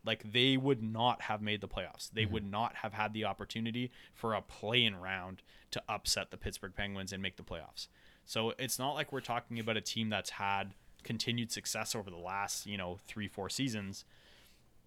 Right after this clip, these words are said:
Speaker 1: I don't know. I think it's catching up to them.
Speaker 2: Yeah.
Speaker 1: So to
Speaker 2: Fair.
Speaker 1: me, that's real. And we're moving on.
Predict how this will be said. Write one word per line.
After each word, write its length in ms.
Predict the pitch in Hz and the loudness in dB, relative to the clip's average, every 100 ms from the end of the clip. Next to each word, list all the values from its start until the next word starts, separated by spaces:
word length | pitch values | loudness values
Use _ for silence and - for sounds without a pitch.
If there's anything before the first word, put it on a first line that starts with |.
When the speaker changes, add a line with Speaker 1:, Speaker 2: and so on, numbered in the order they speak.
| - 117 | -6 0
Speaker 1:
I 60 | |
don't 100 | 127 | 2
know. 100 | 127 | 2
I 80 | 95 | 2
think 200 | - 117 | 0 -2
it's 100 | 113 | -2
catching 340 | - 104 - 90 | -2 -2 -2 -6
up 120 | - | -10
to 80 | 80 | -12
them. 180 | 80 - - - | -12 -14 -20 -8
Speaker 2:
Yeah. 180 | 90 67 - - | -2 -2 -4 -14
Speaker 1:
So 260 | - 104 95 - | -6 -6 -6 2
to 100 | 104 | 4
Speaker 2:
Fair. 80 | |
Speaker 1:
me, 220 | 131 135 131 - - - - - - | 6 4 0 -10 -14 -14 -14 -14 -2
that's 240 | 110 - | -2 0
real. 280 | 117 117 117 - - - - - - - - 92 | 2 0 -2 -12 -20 -20 -20 -20 -20 -20 -14 -4
And 160 | 98 | -2
we're 80 | 101 | 0
moving 260 | 110 110 110 | 0 2 2
on. 240 | 98 87 | 2 0